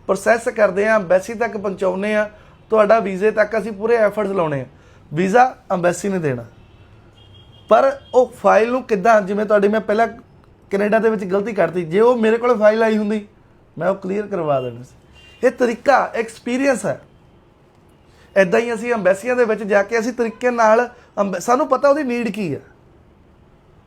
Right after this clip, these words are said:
ਉਹਨਾਂ ਨੂੰ ਕਨਵਿੰਸ ਕਿੱਦਾਂ ਕਰਨਾ, ਉਹਨਾਂ ਨੂੰ ਕੀ ਅਕੋਮੋਡੇਸ਼ਨ ਲੈਟਰ ਚਾਹੀਦੀ ਹੈ, ਉਹਨਾਂ ਨੂੰ ਕੰਟਰੈਕਟ ਵਧੀਆ ਚਾਹੀਦਾ, ਉਹਨਾਂ ਨੂੰ ਕੰਪਨੀ ਵਧੀਆ ਚਾਹੀਦੀ ਹੈ, ਜਿਹਦਾ ਟੈਕਸ ਪੇਪਰ ਵਧੀਆ ਹੋਵੇ, ਜਿਹਦੇ ਕੋਲੇ already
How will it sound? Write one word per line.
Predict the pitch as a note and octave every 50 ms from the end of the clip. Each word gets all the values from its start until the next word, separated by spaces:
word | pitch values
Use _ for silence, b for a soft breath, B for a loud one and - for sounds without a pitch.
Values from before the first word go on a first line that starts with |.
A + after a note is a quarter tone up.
| _ _ -
ਉਹਨਾਂ | - A3 C4+ C#4+
ਨੂੰ | D4
ਕਨਵਿੰਸ | C#4+ C4 A#3+ A#3 B3+ C#4 C4+
ਕਿੱਦਾਂ | - C#4+ A3 G#3+ C4 A#3+
ਕਰਨਾ, | A3 A3+ G#3 F#3+ F3+
ਉਹਨਾਂ | G3 A3 A#3+ C4
ਨੂੰ | C4 A3+
ਕੀ | C4 B3+ C4+ B3+ B3+ B B B B
ਅਕੋਮੋਡੇਸ਼ਨ | G#3 - B3+ B3+ C4+ C#4 C4+ B3+ G3+ B3 B3 A#3
ਲੈਟਰ | A3 G#3+ G#3+ G#3+ A#3
ਚਾਹੀਦੀ | A3+ A#3 A3+ A3 A#3 A3 B3 A#3+
ਹੈ, | B3
ਉਹਨਾਂ | B3 B3 C4
ਨੂੰ | C4 B3 A3+
ਕੰਟਰੈਕਟ | B3+ A#3+ G#3 G#3+ A3+ A#3+ A#3 A#3+
ਵਧੀਆ | A#3+ A#3 A3+ A#3+ B3 A#3+
ਚਾਹੀਦਾ, | F#3+ G#3+ G#3 G#3+ A#3 B3
ਉਹਨਾਂ | A#3+ B3
ਨੂੰ | C4 A#3
ਕੰਪਨੀ | - A#3 A3+ A3 A3 A#3+ B3+
ਵਧੀਆ | G#3+ A3+ A3 B3+ A3
ਚਾਹੀਦੀ | G#3 G#3+ A3 A#3+
ਹੈ, | B3 B3 B3 B B B B B
ਜਿਹਦਾ | F3+ B3+ C#4
ਟੈਕਸ | C4+ - A3 G#3+ G3+ -
ਪੇਪਰ | - B3 G#3 B3 B3
ਵਧੀਆ | A#3+ G#3+ A3 A#3+ B3+ B3+ A3+
ਹੋਵੇ, | G#3 G#3+ A#3+
ਜਿਹਦੇ | G#3 F#3+ A3+ C4
ਕੋਲੇ | B3 B3+ C4 C4
already | B3 A#3 A#3 G#3+ B3 C4+